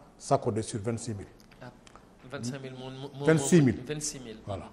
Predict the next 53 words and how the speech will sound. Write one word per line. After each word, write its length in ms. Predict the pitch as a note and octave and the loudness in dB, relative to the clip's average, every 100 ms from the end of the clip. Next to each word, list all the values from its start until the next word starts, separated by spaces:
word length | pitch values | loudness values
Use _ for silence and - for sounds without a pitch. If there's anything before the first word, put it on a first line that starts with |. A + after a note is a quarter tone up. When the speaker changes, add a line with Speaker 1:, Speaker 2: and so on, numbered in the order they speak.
| - - - - | -20 -20 -20 -4
Speaker 1:
Vingt-six 220 | B2 A#2 | -4 0
mille, 80 | C3 | 0
parce 160 | C3 B2+ | 0 4
que 40 | |
quand 100 | D#3 C#3 | 4 4
même, 100 | D3 | 4
bu 80 | C3+ | 4
njëkk, 180 | D3 | 2
vingt 180 | A#2+ C#3+ | 2 2
mille 140 | D#3+ C#3+ | 4 2
huit 80 | D3 | 2
cents 160 | B2 | 0
la 60 | A2+ | 0
woon. 100 | C3+ D#3+ | -2 -6
Speaker 2:
Mhm. 360 | - - A2+ A#2 | -16 -20 -16 -4
Speaker 1:
Donc, 160 | B2 - - - - | -4 -4 -14 -16 -6
yokk 180 | B2+ B2 | -4 -2
nañu 160 | A#2+ | -4
si 120 | A2 | -4
maintenant 240 | A#2+ A#2 A#2 | -6 -4 -2
ba 120 | A#2+ | -2
mu 60 | A#2+ | 0
nekk 180 | B2 G#2 | -2 -2
vingt-six 300 | A#2 A2+ G#2+ | -4 -4 -6
mille. 140 | F2 - | -8 -12
Speaker 2:
Ba 80 | C3 | -14
mu 80 | B2 | -12
nekk 200 | A#2+ A2+ | -16 -14
vingt-six 260 | A#2 A2+ A2+ | -16 -14 -14
mille. 140 | A2 | -14
Donc, 100 | A2+ | -6
Speaker 1:
Voilà. 120 | A2+ | -6
Speaker 2:
loolu 160 | A#2 A#2 | -6 -10
ngeen 180 | A#2 G#2+ | -12 -14
am 80 | A2+ | -16
ci 100 | A#2 | -16
li 80 | A2+ | -16
nga 60 | A2+ | -16
xam 40 | A#2 | -14
mooy 100 | A2+ | -14
prime 240 | G#2+ A#2 A2 | -14 -16 -14
de 80 | G#2+ - | -14 -4
Speaker 1:
Transport. 420 | A#2 A#2 - A2 | 0 0 -2 -6
Speaker 2:
prime 160 | A2+ B2 | -6 -10
de 80 | A#2 | -12
transport 440 | A#2 A#2+ - A#2 G#2+ | -12 -14 -12 -12 -10
bi. 100 | A#2+ | -6
Speaker 1:
Mais, 180 | C3 - - | -6 -6 -2
maintenant, 260 | C#3 D3 D3 | 2 4 4
mu 100 | C#3 | 4
des 80 | D3 - | 2 0
le 100 | A#2 | -4
smic, 280 | C3+ C#3+ B2 | -2 0 0